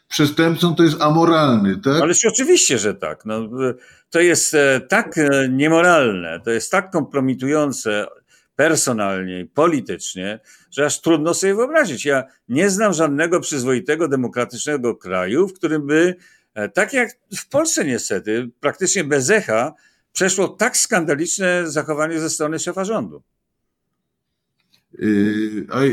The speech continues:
Speaker 1: panie premierze, ocenił pan Tuska.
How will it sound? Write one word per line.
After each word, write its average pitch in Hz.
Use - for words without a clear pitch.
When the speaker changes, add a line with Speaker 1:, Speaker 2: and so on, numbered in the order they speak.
Speaker 1:
panie 160
premierze, 156
ocenił 160
pan 151
Tuska. 147